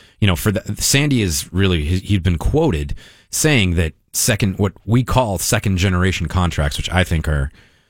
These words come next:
a good way to put it. You know, players who have sort of been out there a little bit in the, f-, whatever it may be. They may have signed, uh, a couple years outside of their arbitration years, they're thirty years old or whatever. Those types of contracts are generally bad investments.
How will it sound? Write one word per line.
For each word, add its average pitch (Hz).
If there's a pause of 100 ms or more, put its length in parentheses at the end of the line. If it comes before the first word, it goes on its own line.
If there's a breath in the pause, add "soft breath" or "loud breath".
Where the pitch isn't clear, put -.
(140 soft breath)
a 107
good 95
way 90
to 73
put -
it. - (220)
You 92
know, 85
players 95
who 92
have 80
sort 92
of 80 (400 soft breath)
been 104
out 95
there 85
a 78
little 76
bit 71 (140)
in 92
the, 92
f-, -
whatever 117
it 101
may 101
be. 90
They 82
may 92
have 87
signed, 95 (400 loud breath)
uh, 82 (380)
a -
couple 107
years 95
outside 92
of 87
their 85
arbitration 98
years, 98
they're 82
thirty 101
years 90
old 92
or 80
whatever. 92 (400 loud breath)
Those 143
types 139
of 113
contracts 120
are 95
generally 95
bad 87
investments. 78